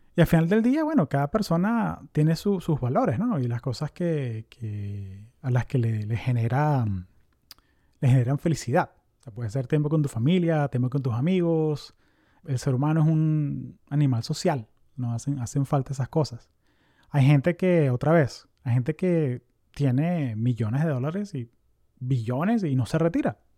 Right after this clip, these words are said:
Porque la pasión de ellos de vida es resolver problemas interesantes.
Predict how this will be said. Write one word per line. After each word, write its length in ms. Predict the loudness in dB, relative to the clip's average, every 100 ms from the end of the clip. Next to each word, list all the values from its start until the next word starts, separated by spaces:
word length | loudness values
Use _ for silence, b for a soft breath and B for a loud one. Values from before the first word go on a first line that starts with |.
| _ _ -20 -20 b b b 2
Porque 640 | 4 4 2 4 4 2 2
la 200 | 2 6
pasión 320 | 6 6 8
de 120 | 8
ellos 180 | 6 6
de 100 | 6
vida 340 | 6 6 6
es 320 | 4 4 2 -2
resolver 400 | -2 0 0 0
problemas 500 | 2 2 0 0 -2
interesantes. 680 | 0 0 2 0 -4 -18